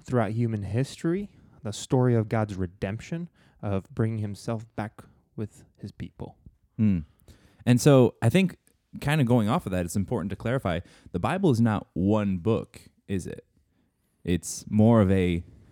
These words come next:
Speaker 2: compilation, a, uh, a library, if you would, a series of sixty-six different books written at different periods of time, all of which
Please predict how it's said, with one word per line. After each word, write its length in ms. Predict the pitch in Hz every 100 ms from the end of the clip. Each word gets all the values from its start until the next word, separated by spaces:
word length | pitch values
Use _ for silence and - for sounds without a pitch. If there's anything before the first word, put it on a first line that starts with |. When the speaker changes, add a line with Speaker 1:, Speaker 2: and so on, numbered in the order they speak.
| - -
Speaker 2:
compilation, 1160 | 107 107 107 92 87 95 113 - 80 73 76 - _ -
a, 480 | 85 82 78 76 - -
uh, 400 | 76 73 73 67 - 120 _ _ _ -
a 100 | 92
library, 600 | 87 85 120 123 87 82
if 180 | - -
you 120 | 57
would, 380 | 65 57 - - - _ -
a 220 | 85 76
series 680 | - - 123 117 82 80 - -
of 380 | 104 98 87 92 -
sixty-six 760 | - - 127 - 107 107 98 -
different 360 | 110 - 80
books 360 | 87 80 - - - _ _ -
written 500 | 101 - 92 87 - _ _ _ _ -
at 220 | 101 80
different 400 | 92 87 92 - _ _
periods 420 | - 101 85 78 78
of 140 | -
time, 540 | - 110 82 78 76 - _ - - _ _ -
all 260 | 101 101
of 120 | 92 85
which 540 | 90 85 - -